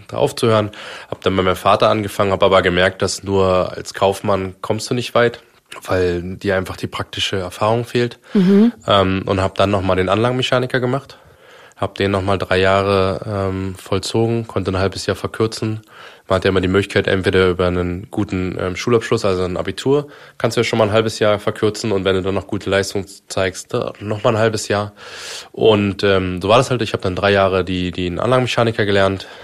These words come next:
Speaker 1: und habe dann im Anschluss gleich, ähm, mich,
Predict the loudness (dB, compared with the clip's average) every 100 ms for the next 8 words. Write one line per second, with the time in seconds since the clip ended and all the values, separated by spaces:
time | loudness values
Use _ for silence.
0 | -16 -4 -2 2 2 2 2 0 0 -2
1 | 0 0 0 -2 -2 2 4 4 0 -10
2 | -8 -8 -8 -10 -12 -14 -14 -10 -8 -8
3 | -12